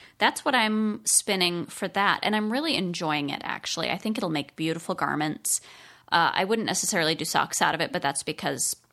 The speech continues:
I like to wash or dryer my socks. And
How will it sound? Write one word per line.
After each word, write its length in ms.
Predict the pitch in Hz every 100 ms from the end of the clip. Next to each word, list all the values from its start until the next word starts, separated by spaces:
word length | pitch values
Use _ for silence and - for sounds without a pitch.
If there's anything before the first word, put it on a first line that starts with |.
| -
I 80 | 160
like 160 | 156 151
to 80 | 165
wash 260 | 139 -
or 60 | 170
dryer 320 | 165 143 151
my 160 | 147 143
socks. 560 | - - - - - - -
And 640 | 180 151 151 143 131 147